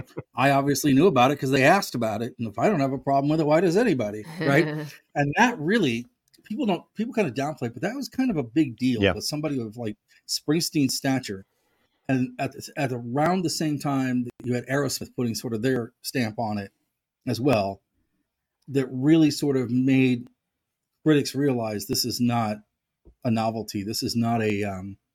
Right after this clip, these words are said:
Speaker 2: a one-off. This is a cultural form of expression,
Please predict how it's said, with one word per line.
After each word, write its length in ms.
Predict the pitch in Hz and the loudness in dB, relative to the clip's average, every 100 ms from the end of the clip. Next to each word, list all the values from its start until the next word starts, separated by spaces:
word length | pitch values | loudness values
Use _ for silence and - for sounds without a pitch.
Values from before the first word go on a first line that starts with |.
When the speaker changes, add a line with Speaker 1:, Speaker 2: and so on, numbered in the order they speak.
| _ _ _ _ - | _ _ _ _ -8
Speaker 2:
a 60 | 123 | -4
one-off. 420 | 113 127 110 101 | 0 2 2 -2
This 160 | 131 120 | -6 -6
is 120 | 123 | -4
a 60 | 110 | -4
cultural 400 | - 123 - 107 | -4 -4 -4 -6
form 240 | 127 110 | -4 -4
of 120 | 98 | -6
expression, 600 | 98 - 113 107 - 95 | -8 -8 -6 -6 -6 -10